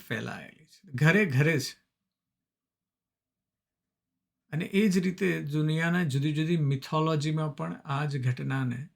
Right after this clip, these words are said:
જુદી જુદી રીતે વર્ણવવામાં આવી છે. ગ્રીક ફિલોસોફીમાં પર્શિયસ અને હેલનની વાર્તા છે અને એનાથી ટ્રોયનું યુદ્ધ થયું.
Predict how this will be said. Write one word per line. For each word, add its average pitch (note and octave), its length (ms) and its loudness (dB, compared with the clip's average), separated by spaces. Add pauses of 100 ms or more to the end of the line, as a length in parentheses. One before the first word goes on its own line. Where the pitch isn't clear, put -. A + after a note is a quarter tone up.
(260)
જુદી C#3+ 320 0
જુદી C#3+ 240 0
રીતે B2+ 240 -4
વર્ણવવામાં A#2+ 840 -4
આવી D3 180 -20
છે. - 200 -20 (1900)
ગ્રીક C#3+ 400 0 (640)
ફિલોસોફીમાં C#3 840 -2 (760)
પર્શિયસ D3 560 0
અને D3+ 140 2
હેલનની C#3+ 540 4
વાર્તા A#2+ 440 -2
છે - 220 -16 (400)
અને B2+ 160 0
એનાથી C3+ 300 -2
ટ્રોયનું D3+ 640 2
યુદ્ધ C3 380 4
થયું. A#2+ 380 0